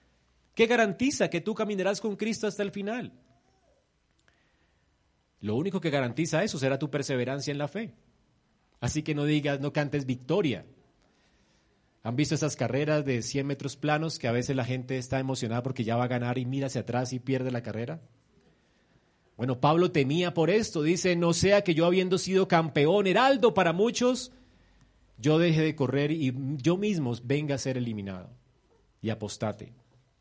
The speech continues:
Pablo temía y tenía terror a la apostasía.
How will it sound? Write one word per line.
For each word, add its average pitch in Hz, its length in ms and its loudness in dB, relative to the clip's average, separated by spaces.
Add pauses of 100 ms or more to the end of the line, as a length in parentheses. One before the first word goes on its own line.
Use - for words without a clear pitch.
(140)
Pablo 143 340 2
temía 131 460 -2
y 110 60 -2
tenía 131 400 -4
terror 139 420 0
a 143 40 -2
la 123 80 0
apostasía. 107 680 -10